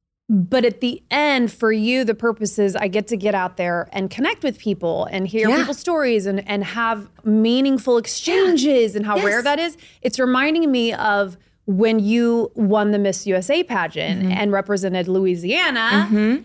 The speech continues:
Speaker 1: And you went home and you talk about that in the book about how just nice it was to go back 'cause you represented all of these people.
Speaker 2: Yeah.
Speaker 1: And then you got to go out and, like,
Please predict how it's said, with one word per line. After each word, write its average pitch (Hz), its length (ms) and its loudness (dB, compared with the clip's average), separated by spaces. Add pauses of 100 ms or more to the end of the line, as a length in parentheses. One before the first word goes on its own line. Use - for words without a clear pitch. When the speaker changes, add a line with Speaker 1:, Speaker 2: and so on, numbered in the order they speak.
(160)
Speaker 1:
And 220 360 0
you 247 120 2
went 226 200 -2
home 247 480 0
and 196 100 0
you 202 80 0
talk 311 280 -4
about 294 200 -2
that 226 100 -4
in 220 60 -4
the 214 80 -2
book 269 220 -2
about 233 260 -2
how 247 160 -4
just 240 300 -4
nice 240 500 0
it 277 120 -6
was 220 300 -2
to 233 100 -2
go 214 200 0
back 220 240 -2
'cause 202 180 -8
you 208 120 -4
represented 247 840 -2
all 277 400 -4
of 262 140 -4
these 247 160 -4
people. 220 400 0
Speaker 2:
Yeah. 226 80 4
Speaker 1:
And 208 80 2
then 277 100 2
you 294 80 0
got 285 200 -2
to 294 60 -2
go 277 220 2
out 294 220 0
and, 285 100 -2
like, 294 220 -4